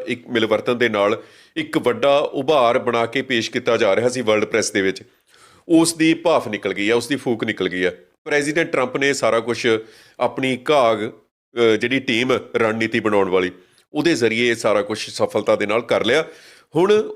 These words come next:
ਉਸ ਖੇਮੇ ਦੇ ਵਿੱਚ ਜਿਹੜਾ ਦੱਖਣ ਏਸ਼ੀਆ ਦੀ ਜੀਓਪੋਲਿਟਿਕਸ ਦੇ ਵਿੱਚ ਅਤੇ ਏਸ਼ੀਅਨ ਪੋਲਿਟਿਕਸ ਦੇ ਵਿੱਚ ਜਿਹੜਾ ਖੇਮਾ, ਹੁਣ ਉਸ ਦੇ ਵਿੱਚੋਂ ਚੀਨ ਜਿਹੜਾ ਹੈ ਖਿਸਕਦਾ ਨਜ਼ਰ ਆ ਰਿਹਾ।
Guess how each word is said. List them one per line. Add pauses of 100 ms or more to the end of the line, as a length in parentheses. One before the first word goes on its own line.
ਉਸ
ਖੇਮੇ
ਦੇ
ਵਿੱਚ
ਜਿਹੜਾ
ਦੱਖਣ
ਏਸ਼ੀਆ
ਦੀ
ਜੀਓਪੋਲਿਟਿਕਸ
ਦੇ
ਵਿੱਚ (400)
ਅਤੇ
ਏਸ਼ੀਅਨ
ਪੋਲਿਟਿਕਸ
ਦੇ
ਵਿੱਚ
ਜਿਹੜਾ
ਖੇਮਾ, (600)
ਹੁਣ
ਉਸ
ਦੇ
ਵਿੱਚੋਂ (140)
ਚੀਨ
ਜਿਹੜਾ
ਹੈ
ਖਿਸਕਦਾ
ਨਜ਼ਰ
ਆ
ਰਿਹਾ।